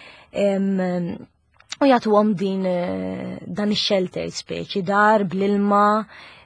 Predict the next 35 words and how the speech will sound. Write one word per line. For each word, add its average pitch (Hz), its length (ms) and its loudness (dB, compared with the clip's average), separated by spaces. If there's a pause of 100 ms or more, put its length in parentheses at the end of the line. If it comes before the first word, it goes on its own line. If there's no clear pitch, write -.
em, 175 520 -4
fejn 180 260 -2
isajru, 196 840 -2
da 202 160 0
lussu 190 380 -6
qed 202 260 -2
ngħidlek 175 560 -4
li 185 80 -2
jekk 185 160 -6
għandhom 190 260 -2
l-ilma 180 220 -2
fejn 175 180 -4
isajru 190 400 -4
lussu. 190 380 -10 (760)
Em, 202 580 0 (680)
u 226 160 2
l-xogħol 196 640 -2
ta', 175 380 -4 (140)
ta' 202 100 -4
dawn 185 240 -2
it-tfal 185 480 0
li 170 200 -6
ħafna 202 280 -6
drabi 208 300 -2
jkunu 196 220 -4
eżempju 202 320 -4
tminja, 185 580 0 (140)
kollha 208 360 2
aħwa. 175 300 -6 (340)
Il-kbar 214 340 2
jieħdu 185 220 -4
ħsieb - 240 -8
iż-żgħar, 180 480 -2 (180)
qishom 214 260 -4
jispiċċaw 190 680 0